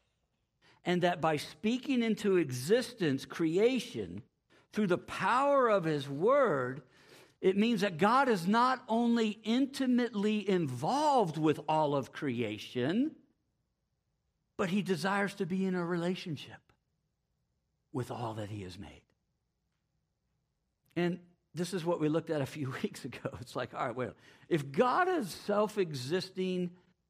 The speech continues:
in three persons, if he is eternal and has no beginning, <laughs> if he doesn't need us and doesn't depend on us, then why in the world did he create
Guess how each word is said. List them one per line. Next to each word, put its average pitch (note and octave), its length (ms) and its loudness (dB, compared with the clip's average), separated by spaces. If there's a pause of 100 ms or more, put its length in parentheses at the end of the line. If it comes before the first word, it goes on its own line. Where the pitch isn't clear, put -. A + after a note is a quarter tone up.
(1500)
in C3 140 0
three F3 300 2
persons, - 680 -6 (1120)
if F#3 340 2 (200)
he A#3 240 -2
is G3 140 4
eternal F#3+ 760 -2
and D#3 120 0
has D#3+ 200 0
no D#3+ 160 2
beginning, E3+ 720 -2 (180)
<laughs> - 1500 -10
if F#3+ 180 6
he C#4 180 0
doesn't C4 440 -2
need C#4+ 480 2
us G#3 280 2
and G3+ 140 2
doesn't A#3+ 380 2
depend D4+ 540 2
on G#3+ 180 4
us, D#3 180 0
then D#3 160 -2
why A3+ 180 -2
in B3+ 60 -4
the E3+ 80 -4
world F3 240 -6
did D#3 140 -6
he F3+ 100 -8
create F3 640 -6